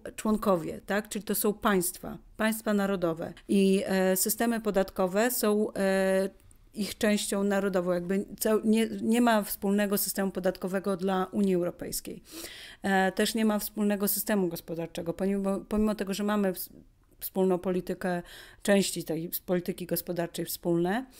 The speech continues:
to jednak jeśli chodzi o systemy podatkowe, to są one różne. E, Unia pracuje nad tym, żeby stworzyć, e, wspólną ba-, jedną bazę podatkową, no ale to jeszcze jest, e, jeszcze trochę na to poczekamy.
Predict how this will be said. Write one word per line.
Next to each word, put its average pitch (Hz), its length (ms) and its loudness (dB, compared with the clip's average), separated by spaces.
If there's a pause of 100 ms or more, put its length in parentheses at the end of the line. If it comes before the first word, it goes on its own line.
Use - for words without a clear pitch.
(300)
to 196 100 4
jednak 190 320 2
jeśli 196 160 -4
chodzi 202 180 0
o 196 40 0
systemy 208 340 0
podatkowe, 180 500 -2
to 190 100 -6
są 196 200 -2
one 196 180 2
różne. 165 400 -4 (580)
E, 180 380 2
Unia 208 220 2
pracuje 202 360 0
nad 180 200 2
tym, 170 140 -2
żeby 170 180 -4
stworzyć, 175 580 -4
e, 165 420 -2
wspólną 175 480 0
ba-, 165 200 -2
jedną 175 300 0
bazę 165 320 -2
podatkową, 165 640 -6
no 220 80 -2
ale 196 200 0
to 190 120 -4
jeszcze 175 420 -4
jest, 160 320 -6
e, 165 340 -6 (400)
jeszcze 180 240 -4
trochę 170 640 -4
na 175 180 -2
to 170 120 -6
poczekamy. 180 640 -2